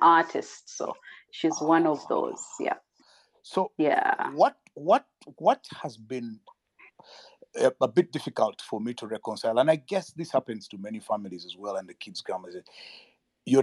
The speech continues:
Speaker 2: dad is a professor
Speaker 1: Mm.
Speaker 2: of mathematics, your mom is an academic."
Speaker 1: Yeah.
Speaker 2: How does
Speaker 1: Mm.
Speaker 2: a child of such a family setup now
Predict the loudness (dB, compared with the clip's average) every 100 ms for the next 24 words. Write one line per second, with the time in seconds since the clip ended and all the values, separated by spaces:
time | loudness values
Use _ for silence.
0 | 2 6 8 8 6 2 -2 2 6 8
1 | 8 4 -4 -14 -10 -8 -8 -10 -16 -14
2 | -12 -12 -12 -6 4 6 8 6 4 -2
3 | -6 -6 -4 2 6 8 8 6 -2 _
4 | _ _ _ _ _ _ _ _ _ 4
5 | 6 8 10 8 6 2 -4 -10 _ _
6 | _ -8 -8 -8 -8 -2 0 0 -6 -12
7 | -20 _ -6 -4 -6 -8 -20 _ _ -16
8 | -10 -6 -4 -6 -6 -6 -6 -12 -12 -10
9 | -8 -8 -10 -16 _ _ _ _ _ _
10 | _ _ _ _ -2 4 4